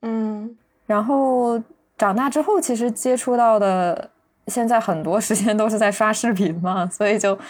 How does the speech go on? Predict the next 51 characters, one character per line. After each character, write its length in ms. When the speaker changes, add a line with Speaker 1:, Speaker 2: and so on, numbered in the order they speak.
Speaker 2:
也， 200
也 80
看 240
过 100
一 80
些 140
科 180
普 160
的 140
视 220
频。 280
Speaker 1:
嗯。 760
Speaker 2:
比 80
如 60
说 100
最 180
近 160
就 120
很 180
痴 180
迷 160
于 200
看 280
中 240
汽 200
爱， 120
<laughs> 520
就 160
是 60
那 100
个 140
中 240
国 120
气 220
象 180
爱 220
好 220
者。 260
<laughs> 840
Speaker 1:
我 200
也 360
是。 640
大 100
家 140
好， 420
我 80
是 220
中 200
汽 220
爱。 260
Speaker 2:
哎， 340